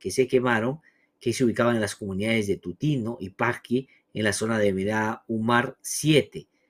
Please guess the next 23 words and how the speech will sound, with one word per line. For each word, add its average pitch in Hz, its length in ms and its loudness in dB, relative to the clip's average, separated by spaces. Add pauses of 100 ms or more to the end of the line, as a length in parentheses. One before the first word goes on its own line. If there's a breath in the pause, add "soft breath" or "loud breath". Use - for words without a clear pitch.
(240)
Los 98 180 -4
hechos 131 260 0
fueron 127 220 6
dados 131 240 6
a 113 80 -4
conocer 101 560 -2
por 139 340 2
aidecep, 104 680 4 (640 soft breath)
el 107 180 4
gremio 120 380 2
que, 120 180 4
como 98 200 -8
ustedes 104 260 -2
saben, 113 280 2
representa 98 760 -2 (540 loud breath)
a 110 160 2
la 110 120 4
población 104 520 -2
indígena 101 720 -4
amazónica. 92 840 -2
Estas 117 280 -4
acciones 135 440 2
fueron 143 460 6